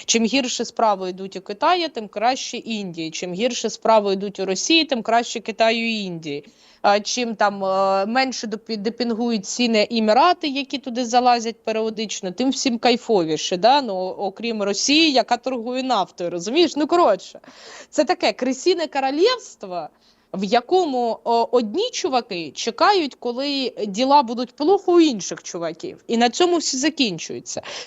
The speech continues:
Немає ні єдиної валюти, ні єдиного банку, ні єдиного налагодженого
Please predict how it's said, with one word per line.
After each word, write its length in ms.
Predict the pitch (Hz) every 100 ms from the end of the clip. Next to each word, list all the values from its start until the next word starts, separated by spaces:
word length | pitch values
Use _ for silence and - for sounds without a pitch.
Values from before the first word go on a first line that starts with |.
| -
Немає 400 | 226 254 302 269
ні 160 | 247 262
єдиної 480 | 262 233 240 226 214
валюти, 440 | 214 226 247 226
ні 140 | 214 220
єдиного 440 | 202 214 202 208
банку, 440 | 202 320 403 -
ні 120 | 254 233
єдиного 500 | 226 214 226 196 202
налагодженого 1120 | 208 208 208 214 202 220 202 196 190 190 190